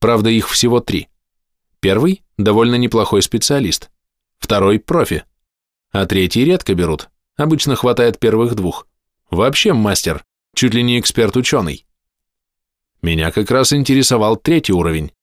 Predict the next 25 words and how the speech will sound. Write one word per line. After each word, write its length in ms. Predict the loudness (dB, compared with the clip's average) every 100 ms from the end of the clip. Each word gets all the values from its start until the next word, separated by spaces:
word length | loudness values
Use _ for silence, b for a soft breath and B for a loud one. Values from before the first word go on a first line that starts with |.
| _ _ _ -6
Очень 300 | -2 0 0
я 120 | 0
хотел 280 | 0 0 2
разобраться 540 | 2 2 2 0 0
в 60 | 0
местных 340 | 0 -2 -4
технологиях, 800 | -4 -4 -2 0 -2 -2 -8 -12 _ _ _ -4
а 140 | -2
в 80 | 0
нем 260 | 0 0
все 240 | -2 -2 0
это 120 | 0
дается. 520 | 0 0 0 -4 -6 _ _ _ _ _ _ _ _ _
Первый 320 | 0 2 4 2
и 20 |
второй 320 | 2 2 4
уровень — 420 | 4 2 0 -6 _ _ _
чистые 400 | -2 -2 2 0
пользователи. 640 | 2 0 0 -2 -4 -8 -10 _ _ _ _ _ _ _
Это 200 | -2 -2
касалось, 440 | 0 0 2 2 0
конечно 400 | 0 0 -2 -2
же, 120 | -2
технических 720 | -2 -4 -2 -2 -4 -4 -6
споков. 480 | -4 -4 -6 -10